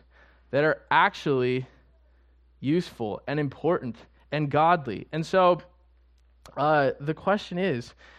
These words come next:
have any of you all caught yourself maybe dwelling upon things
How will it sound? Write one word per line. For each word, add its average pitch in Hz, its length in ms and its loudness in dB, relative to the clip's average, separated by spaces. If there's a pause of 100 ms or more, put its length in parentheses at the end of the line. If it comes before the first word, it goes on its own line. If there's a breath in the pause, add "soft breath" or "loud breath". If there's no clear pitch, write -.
(140 soft breath)
have 160 200 -2
any 262 220 2
of 254 80 0
you 190 220 2
all 143 280 2
caught 214 480 2
yourself 120 640 -8 (480 soft breath)
maybe 247 320 2
dwelling 233 500 4
upon 147 360 -2
things 117 480 -6